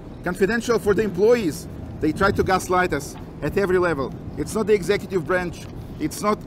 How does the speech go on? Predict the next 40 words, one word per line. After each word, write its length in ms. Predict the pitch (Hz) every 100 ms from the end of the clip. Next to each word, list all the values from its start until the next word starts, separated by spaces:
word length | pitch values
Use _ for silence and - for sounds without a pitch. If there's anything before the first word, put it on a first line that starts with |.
| - - -
it's 180 | 156
not 120 | 214 180
providing 380 | 190 196 196
any 200 | 196 208
accountability. 760 | 190 190 185 175 190 185 - 123 - -
Recently, 600 | 139 226 233 196 151 123 - -
a 60 | -
Senate 380 | 208 220 214
Bill 260 | 156 202 165
four 300 | 123 - 214
three 260 | 208 208 214
ninety-eight, 540 | 208 208 208 202 156 - - - - -
uh, 160 | 147 156
was 160 | 156 190
submitted 460 | 202 180 208 190
by, 220 | 147 165 160
by 180 | 165
three 340 | 160 175 208 208
senators. 600 | - 202 196 156 127 - - -
We 160 | 151 202
applaud, 440 | 196 196 240 165
I 160 | 160 233
applaud 400 | 226 190 220 170
the 140 | 180
efforts 300 | 208 180 131
that 60 | 143
they 100 | 175
are 100 | 170
doing, 220 | 185 156
but 140 | 147
it's 200 | 170 -
not 180 | 226 226
enough. 300 | 214 202 170 - - - - -
It's 160 | 151
not 160 | 208 226
enough. 240 | 220 202
We 120 | 160 180
need 140 | 208
to 100 | 226
re-, 120 | 214